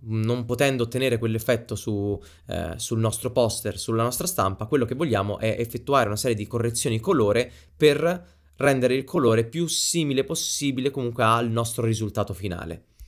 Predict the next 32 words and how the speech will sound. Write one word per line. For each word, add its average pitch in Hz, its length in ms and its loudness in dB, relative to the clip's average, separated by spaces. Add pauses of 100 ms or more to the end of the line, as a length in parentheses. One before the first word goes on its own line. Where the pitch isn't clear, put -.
(220)
E 131 120 2
dopo 123 240 0
che 117 100 -2
abbiamo 113 240 0
fatto 107 380 -4
queste - 400 -10 (120)
ulteriori 113 600 0
regolazioni 104 640 -2
di 107 100 -6
colore, 123 640 0 (120)
eccolo - 300 -6
qui, - 260 -10
questo - 220 -10
qua - 200 -8
è 139 100 -6
il 131 60 -2
nostro 113 300 -4
file - 400 -10
che - 120 -12
può 123 100 0
andare 113 200 2
in 104 60 -2
stampa, - 460 -10 (220)
con 120 120 0
le 107 80 2
dimensioni 104 540 -2
che 104 80 -6
avevamo 98 240 -4
scelto 123 560 -2
del 98 160 -4
nostro 85 300 -6
poster, 87 460 -6